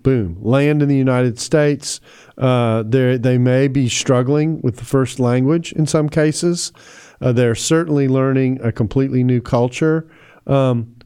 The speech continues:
what are they dealing with, and what does that mean for their identity? What was your study showing in terms of what the experience is like?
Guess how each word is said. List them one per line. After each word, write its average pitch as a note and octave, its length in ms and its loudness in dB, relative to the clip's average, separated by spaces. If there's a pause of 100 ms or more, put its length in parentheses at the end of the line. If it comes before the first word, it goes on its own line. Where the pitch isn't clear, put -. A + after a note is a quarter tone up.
what D3+ 160 4
are G3+ 60 2
they G#3 140 2
dealing E3+ 340 2
with, D3+ 200 0
and C3+ 160 0
what D3+ 100 2
does D3 160 -2
that D3 160 0
mean C#3 180 0
for C3+ 140 -2
their B2+ 140 0
identity? A#2+ 420 0
What B2 180 0
was B2 160 -4
your A#2+ 120 0
study A#2 360 -2
showing G#2+ 400 -2
in G2+ 100 -2
terms G2+ 320 -4
of G2 140 -6
what G2+ 240 -4
the G2+ 180 -4
experience F#2+ 560 -4
is F2+ 120 -8
like? E2+ 400 -6